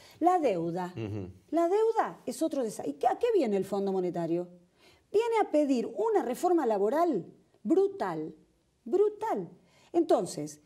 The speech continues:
Speaker 1: ¿para qué? Para que se pague una deuda que va a traer, porque el fondo está de treinta mil millones, quiere cobrarlos. Y para cobrarlos, ya dijo que tienen que ajustar. Mira,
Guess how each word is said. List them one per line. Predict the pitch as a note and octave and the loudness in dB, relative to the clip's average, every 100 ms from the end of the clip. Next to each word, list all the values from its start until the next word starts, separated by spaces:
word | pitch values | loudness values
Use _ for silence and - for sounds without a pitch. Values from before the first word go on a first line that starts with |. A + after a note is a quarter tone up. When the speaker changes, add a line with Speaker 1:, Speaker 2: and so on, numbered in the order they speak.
| _ _ - | _ _ 0
Speaker 1:
¿para | C#4+ D4 | 4 4
qué? | D4+ G4+ - - - | 4 0 0 -12 -6
Para | A#3+ A3+ | -2 -2
que | A3+ | -2
se | A3+ | -4
pague | A3+ A3 F#3 | -2 0 2
una | C#4 E4+ C#4+ | 4 4 4
deuda | C#4+ A3+ G3 | 2 4 0
que | F#3+ | 2
va | G#3+ | 0
a | B3 | 2
traer, | C4+ D4+ C4+ | 0 0 0
porque | F3 D#3+ | -4 -6
el | - | -4
fondo | B3 A3 | -2 -2
está | G#3+ A#3 | 2 2
de | G#3 | 0
treinta | A3 G#3+ B3 | -2 2 2
mil | C#4 D4+ | 2 2
millones, | F4+ - A4 A#4+ | 2 0 -2 -2
quiere | C#4+ A#3+ A3+ | 0 0 2
cobrarlos. | G3+ F3+ D#3+ F#3 B3+ - _ - - | 0 0 -2 -4 -4 -10 _ -12 -4
Y | D#4 | 0
para | G#4 A#4+ | 0 -2
cobrarlos, | - B3+ A3 D4+ F#4 D4+ F#3 D#3+ - _ _ - | 0 0 2 0 2 2 0 -4 -16 _ _ -10
ya | - F#4+ | 0 2
dijo | F#4 A4 E4 B3+ | 4 2 0 0
que | B3+ | 2
tienen | E4+ F4 - | 4 4 2
que | |
ajustar. | A#3+ B3+ - E4 | -2 -4 0 2
Mira, | D4+ A#3+ E3+ | 4 2 0